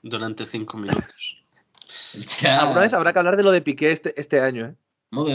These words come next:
Speaker 2: emojis, ¿eh?
Speaker 3: Ojo.
Speaker 2: Tío, el,
Speaker 3: Ojo
Speaker 2: la,
Speaker 3: lo de
Speaker 2: la,
Speaker 3: Piqué este año.
Speaker 2: la mejor historia de, o sea, la mejor historia de Instagram, bueno, la mejor no, porque a veces, a veces tengo arranques graciosos, pero top cinco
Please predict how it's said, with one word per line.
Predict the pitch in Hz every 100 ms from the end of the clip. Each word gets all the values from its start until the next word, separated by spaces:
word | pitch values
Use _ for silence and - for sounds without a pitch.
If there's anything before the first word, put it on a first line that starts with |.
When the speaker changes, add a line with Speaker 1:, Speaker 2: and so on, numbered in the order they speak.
| 131
Speaker 2:
emojis, | 139 110 101 -
¿eh? |
Speaker 3:
Ojo. | 139 139 120 - _ _ _ _
Speaker 2:
Tío, | - 147 -
el, | 143 139
Speaker 3:
Ojo | 147 -
Speaker 2:
la, |
Speaker 3:
lo | 202
de | 165
Speaker 2:
la, |
Speaker 3:
Piqué | - 147
este | 143
año. | 120 113
Speaker 2:
la | 135
mejor | 143 143 170 196
historia | 202 - 135 120 107 104 101
de, | 120 120 117 127
o |
sea, | 127
la | 117
mejor | 117 135 160
historia | - 117 107
de | 107
Instagram, | 117 113 117 117 113 98 -
bueno, | 120 123 110 78
la | 76
mejor | 113 113 151 135
no, | 101 101
porque | 101 98
a |
veces, | 113 127 127 -
a | 113
veces | 127 139 -
tengo | 117 110 104 101 - 67 - _ _ - -
arranques | 101 113 113 107
graciosos, | 101 98 95 - - - -
pero | 117 120
top | - 202 196 -
cinco | - 156 196 202 208